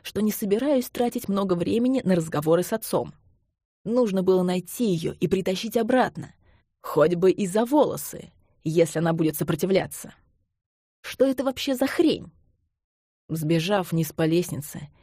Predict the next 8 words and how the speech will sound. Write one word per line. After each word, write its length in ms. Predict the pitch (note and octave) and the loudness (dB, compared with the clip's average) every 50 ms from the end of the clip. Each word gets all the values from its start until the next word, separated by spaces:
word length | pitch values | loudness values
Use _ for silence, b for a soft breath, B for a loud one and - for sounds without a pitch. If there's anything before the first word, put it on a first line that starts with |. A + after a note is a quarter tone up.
| _ _ _ _ - | _ _ _ _ -6
я 200 | C#3+ C#3+ C4 D4+ | 0 2 2 2
подобрал 440 | - F3+ F3 E3+ E3 - F3 D#3+ D3+ | 2 0 0 0 0 2 2 2 0
ботинки 560 | C#3+ D3+ C#3+ - - - A3 A3+ A3 - G3 | 0 -4 -6 -6 -2 0 0 0 0 -2 -4
там 380 | - - F#3 G#3 A#3 A#3 G#3+ G#3 | -6 -4 -2 -2 0 -2 -2 -2
же, 240 | G#3 G#3 G#3 G3 _ _ _ - | 0 -2 -2 -4 _ _ _ -6
где 220 | - E3+ D3+ E3+ D#3+ | -4 0 2 2 2
бросил 380 | D3+ D#3+ E3 E3+ D#3+ - E3+ | 4 4 4 4 4 0 -4
вчера, 460 | - - - - F3+ E3 C#3+ A#2+ - | -4 -4 -4 -2 -2 -2 -2 -6 -8